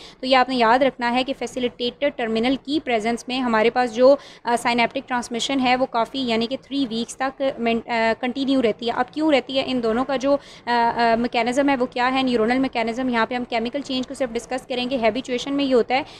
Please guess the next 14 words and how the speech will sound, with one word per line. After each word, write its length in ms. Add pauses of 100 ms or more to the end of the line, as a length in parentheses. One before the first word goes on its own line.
कि 100
जब 180
थोड़ी 200
सी 100
इम्पल्स-, 460
impulses 440
जाती 260
हैं 80
फैसिलिटेटर 600
terminal 520
के, 320
अ, 80
अ, 280 (560)
अलावा, 440